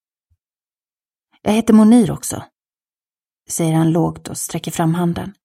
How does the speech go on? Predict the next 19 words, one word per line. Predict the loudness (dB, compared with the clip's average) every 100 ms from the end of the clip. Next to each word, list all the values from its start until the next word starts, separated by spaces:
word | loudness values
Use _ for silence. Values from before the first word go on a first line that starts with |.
| _ _ _ _ _ _ _ _ _ _ -10
Jag | -6
tar | -2 0
den | 0
reflexmässigt | 0 -4 -8 -6 -6 -6 -6 -8
innan | -2 -2 0
jag | 0
inser | 0 0 -2
hur | -6
svettig | -8 -8 -10 -12 -8 -8
jag | -6
är. | -10 -14 _ _ _ _ _ _ -8
Shit. | -8 -8 -14 -14 -14 _ _ _ _ _ _ _ _ _ _ _ _ _ _ _ _
Patrik? | 0 0 -4 -10 -16 _ _ _ _ _ _ _ _ _ _ _ _ _
Han, | -6 -2 0 -2 -8 _ -2
Monir, | 0 0 -2 -6 -14 _ _ -6
rör | -2 0 2
inte | 0 0
en | -2
min. | 0 -4 -6